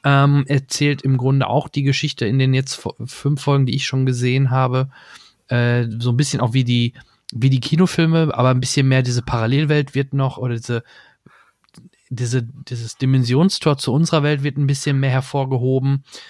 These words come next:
Ähm, aber auch hier hat man halt, dass die ganzen Menschen in dieser Welt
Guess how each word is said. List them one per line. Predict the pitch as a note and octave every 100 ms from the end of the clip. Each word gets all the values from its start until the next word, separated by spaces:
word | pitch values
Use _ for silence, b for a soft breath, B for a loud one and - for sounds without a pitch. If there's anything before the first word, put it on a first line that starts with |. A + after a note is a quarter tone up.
| B B -
Ähm, | A#2+ A#2+ B2
aber | - B2
auch | A#2 -
hier | - D#3+ D#3
hat | D3
man | C#3+ B2
halt, | C3+ C3+
dass | A#2+
die | - B2
ganzen | B2+ C#3 - C3+
Menschen | B2+ D#3+ -
in | A#2+ C3
dieser | B2+ B2+ A#2+
Welt | B2+ C#3